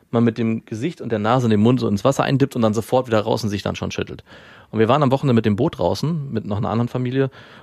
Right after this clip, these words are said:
und haben uns gerade vorbereitet und waren alle schon in Badehose und waren auf dieser Badeplattform. Und ich war schon im Wasser und wollte eigentlich mit meinem Sohn nicht beschäftigen, weil der auch etwas Respekt und Angst hatte. Und auf einmal hörte ich es nur platschen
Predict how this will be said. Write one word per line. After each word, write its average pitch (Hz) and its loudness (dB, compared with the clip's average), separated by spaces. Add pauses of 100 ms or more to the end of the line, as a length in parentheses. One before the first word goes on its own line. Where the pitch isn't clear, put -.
und 110 -2
haben 120 6
uns 110 2
gerade 107 4
vorbereitet 120 0
und 101 -6
waren 104 2
alle 101 0
schon 101 -2
in 95 -2
Badehose 117 0
und 101 2
waren 98 2
auf 95 -2
dieser 104 0
Badeplattform. 117 0 (160)
Und 107 2
ich - -4
war 120 4
schon 123 0
im 104 4
Wasser 139 4
und 104 0 (100)
wollte 110 2
eigentlich 101 -6
mit 123 -8
meinem 101 2
Sohn 135 4
nicht 143 0
beschäftigen, 127 -2
weil 107 4
der 101 0
auch - -4
etwas - -2
Respekt 117 -4
und 110 -2
Angst 113 -2
hatte. 131 0 (300)
Und 127 2
auf 120 0
einmal 131 2
hörte 143 4
ich 123 0
es - -6
nur 113 2
platschen - 0